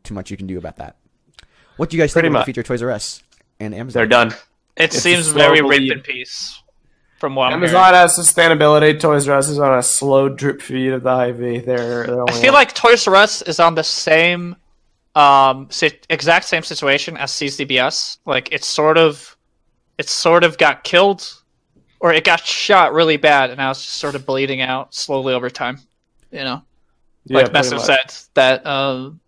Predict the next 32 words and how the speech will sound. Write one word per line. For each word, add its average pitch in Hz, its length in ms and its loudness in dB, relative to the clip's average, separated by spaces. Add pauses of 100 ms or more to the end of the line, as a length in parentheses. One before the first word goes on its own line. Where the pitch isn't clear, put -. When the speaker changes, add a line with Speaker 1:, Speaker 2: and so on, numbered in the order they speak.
(140)
Speaker 3:
the 160 60 -6
Star, 147 360 0
once 175 180 -6
they 180 120 0
run 160 180 4
out 151 100 4
of 143 120 -2
cool 147 180 0
Star 143 240 2
Wars 135 180 -4
figures 135 440 -10
to 143 100 -12
sell, 127 420 -2
C - 180 -10
C 131 120 -4
B 131 120 2
S 127 180 -2
is 143 80 -12
dead. 127 280 -2 (600)
And, 139 280 0
uh, 143 240 8
once 165 220 4
people 185 380 4
realize 175 540 6
they 180 120 2
don't 170 240 4
wanna 170 360 4
go 170 180 4
out 165 160 6
of 160 40 2
their 165 120 4
house, 180 580 4